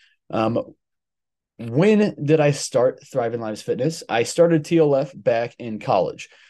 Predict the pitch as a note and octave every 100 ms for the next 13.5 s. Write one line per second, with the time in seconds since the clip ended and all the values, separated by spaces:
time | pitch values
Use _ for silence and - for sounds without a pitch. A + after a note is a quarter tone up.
0 | _ A2 G2+ A2+ - - D#3 D#3 C#3+ D3+
1 | - - C3+ C3+ C3 B2 D3+ - - A2+
2 | A2 G#2 G2 F#2 _ _ _ _ _ _
3 | - B2 A#2+ A2+ A2 C#3 D3+ D#3 D3 C#3
4 | C3 B2 C3+ B2 C3+ A#2+ A#2 G#2+ - G#2+
5 | F2 F#3 - F3+ F3+ F3 F3 - _ A#2+
6 | A#2 A#2 A2+ C#3 C3+ B2+ B2 A2+ A#2 A#2
7 | A#2+ G#2+ G#2+ G#2 A2+ G#2+ F#2+ G#2+ G#2+ G#2
8 | G2+ G2 - F#2 F#2+ F2 C3+ D3 D3 -
9 | _ - G2 G2+ F#2+ F#2 D3 D#3 D#3 D3+
10 | C#3+ C#3 A#2 G2+ G#2+ G2+ B2 A#2 A#2 A2+
11 | G#2+ G#2 G2 G2 F#2+ D#2+ - - - _
12 | - _ _ _ - G#2 G#2+ G#2+ - A#2+
13 | A#2 G#2+ - B2